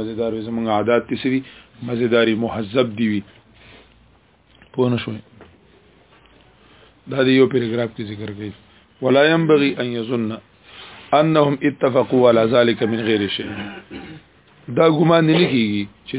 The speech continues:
دې اتفاق کړی دی بغیر د څه باعث نه. بغیر د څه؟ باعث نه. «بمنزلة الاتفاق على ان يتغذى بطعام واحد اهل المشارق والمغارب كلهم.» لکه داسې اتفاق لکه چې په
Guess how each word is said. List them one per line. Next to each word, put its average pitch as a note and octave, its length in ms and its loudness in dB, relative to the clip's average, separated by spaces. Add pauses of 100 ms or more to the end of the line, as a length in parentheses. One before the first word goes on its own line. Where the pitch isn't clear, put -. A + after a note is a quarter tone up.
دې D3+ 120 6
اتفاق C#3+ 440 2 (120)
کړی C#3+ 180 4
دی B2+ 100 4
بغیر A2+ 340 2
د G#2+ 160 -2
څه A#2 40 0
باعث G2 440 0
نه. G#2 140 -10 (1120)
بغیر C3+ 400 2
د - 100 4
څه؟ E3 80 -2 (540)
باعث B2+ 360 2
نه. A#2+ 160 -8 (340)
«بمنزلة C#3 600 4
الاتفاق B2 880 2
على A#2 280 4 (100)
ان B2+ 60 0
يتغذى A#2+ 640 2
بطعام A#2 480 2
واحد A2+ 400 4
اهل A#2+ 300 -2
المشارق A2 720 2
والمغارب A2 640 2 (160)
كلهم.» G#2 440 0 (760)
لکه C3+ 240 0 (180)
داسې C#3+ 320 2
اتفاق B2+ 540 -2
لکه A2+ 340 -2 (340)
چې A#2+ 120 -10
په C3 60 0